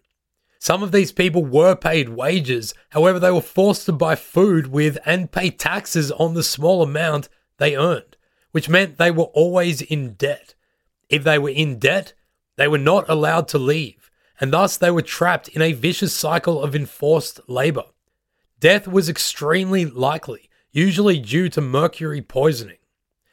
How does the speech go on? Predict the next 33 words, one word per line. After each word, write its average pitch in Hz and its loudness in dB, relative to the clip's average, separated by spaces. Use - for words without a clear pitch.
It 147 0
is 180 -2
thought 190 4
that 160 -2
in 165 -2
the 160 0
three 185 0
hundred 160 0
years 147 -2
the 143 0
mine 147 0
was 143 -2
in 143 -2
operation, 135 -2
around 165 2
eight 175 -2
million 160 -2
natives, 131 -8
seven 208 0
out 202 2
of 160 -4
every 185 0
ten 175 -4
who 151 -2
worked 147 -2
there, 90 -12
died. 156 -4
No 180 4
wonder 202 2
it 170 -6
was 160 -2
known 151 0
as 131 -4